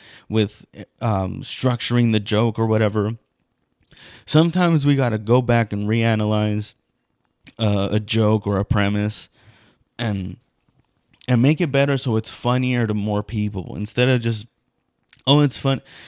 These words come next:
See, here's the problem. This is what I did. Again, I'm not gonna say the, the joke because I, I don't wanna go back to how it used to. I don't, I don't wanna go back to, to saying that joke like that. But anyways, um,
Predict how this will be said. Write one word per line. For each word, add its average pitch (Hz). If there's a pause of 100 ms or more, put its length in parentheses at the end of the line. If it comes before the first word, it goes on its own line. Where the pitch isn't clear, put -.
See, 147
here's 127
the 113
problem. 95
This 143
is 151
what 131
I 110
did. 85 (800)
Again, 123
I'm 113
not 131
gonna 131
say 110
the, 104
the 117
joke 107
because 101
I, 101
I 107
don't 123
wanna 120
go 107
back 104
to 95
how 95
it 67
used 104
to. 98 (540)
I 107
don't, 131
I 135
don't 165
wanna 165
go 151
back 131
to, 107
to 101
saying 101
that 85
joke 87
like -
that. -
But 110
anyways, 95 (460)
um, 104